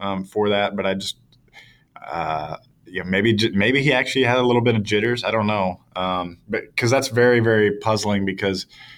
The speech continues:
uh, you know, Iowa, the way they coach their guys, they, it's, it's pretty complex to get on the field, um, the way they do it, and they,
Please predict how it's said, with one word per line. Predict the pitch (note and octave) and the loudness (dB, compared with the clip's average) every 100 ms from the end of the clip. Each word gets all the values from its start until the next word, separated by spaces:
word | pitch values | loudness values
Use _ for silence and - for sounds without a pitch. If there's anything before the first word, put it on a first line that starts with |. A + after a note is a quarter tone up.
| - _ | -20 _
uh, | - F#2 F2+ E2+ - | -4 -2 -2 -4 -6
you | F2+ | -6
know, | |
Iowa, | D2+ G2 A2+ A2 G2+ G2 F#2+ - _ _ - | 0 2 4 2 2 2 0 -6 _ _ -6
the | G2+ | 0
way | G#2+ G#2 | 4 4
they | F#2 | 2
coach | F2 G#2+ G#2 - | 0 0 0 -2
their | F#2 | -2
guys, | G2 G2 F2 E2+ | 0 0 0 -2
they, | G2+ G2+ F#2+ - | -2 0 -2 -6
it's, | F2 - - _ _ _ _ | -10 -10 -12 _ _ _ _
it's | G#2+ | -16
pretty | - F#3 C3+ | -8 -4 -4
complex | - A2+ G2+ A2+ A2 - | -2 -2 0 0 0 -2
to | F#2+ | -2
get | G2 | 0
on | F#2+ | 0
the | E2+ | -4
field, | - G2+ F2+ E2+ - _ - | -4 -2 0 -4 -10 _ -14
um, | F2 E2+ E2 | -6 -4 -2
the | F2 | -2
way | F#2+ F#2+ | 0 0
they | F#2 | -2
do | F2+ F#2+ F#2 | -2 -2 -2
it, | E2+ | -2
and | F#2+ | 0
they, | G2 | -2